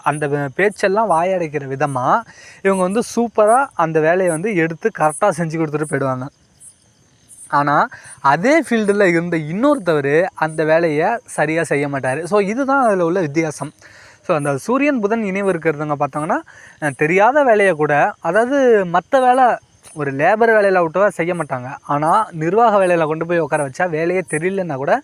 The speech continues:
சீக்கிரமா கத்துக்கிட்டு அவங்க செஞ்சுருவாங்க. இது அவங்களுடைய ஒரு பெரிய ப்ளஸ் பாயிண்ட் அப்படின்னு சொல்லலாம்.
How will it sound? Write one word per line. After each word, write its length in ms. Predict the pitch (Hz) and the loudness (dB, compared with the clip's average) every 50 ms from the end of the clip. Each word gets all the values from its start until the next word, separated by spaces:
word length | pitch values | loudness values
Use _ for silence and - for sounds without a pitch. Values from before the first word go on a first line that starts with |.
| - - - - - - _ | -6 -18 -20 -20 -20 -20 _
சீக்கிரமா 520 | - - 254 254 208 269 262 254 247 240 214 | -6 -4 -4 -2 0 0 0 2 0 0 0
கத்துக்கிட்டு 300 | 196 175 170 160 160 214 | -2 -2 -2 -2 -2 -2
அவங்க 280 | 208 190 165 - 156 | -2 -2 -4 -6 -6
செஞ்சுருவாங்க. 400 | 151 147 147 147 143 147 160 185 | -4 -4 -4 -4 -4 -4 -6 -6
இது 340 | 180 185 196 196 214 240 240 208 | -2 -2 0 2 2 2 2 2
அவங்களுடைய 360 | 175 165 165 160 151 175 196 | 0 -2 -2 -2 -2 -2 -2
ஒரு 240 | 185 156 147 151 165 - _ _ | -2 -2 -2 -2 -4 -8 _ _
பெரிய 240 | - 156 139 151 165 156 - | -4 -2 -2 -2 -4 -4 -4
ப்ளஸ் 220 | 147 135 - _ | -4 -6 -4 _
பாயிண்ட் 240 | - 160 147 143 147 | -2 -2 -2 -2 -4
அப்படின்னு 160 | 139 139 151 | -6 -6 -8
சொல்லலாம். 420 | 147 - 147 131 127 131 131 143 | -8 -6 -8 -8 -6 -8 -10 -10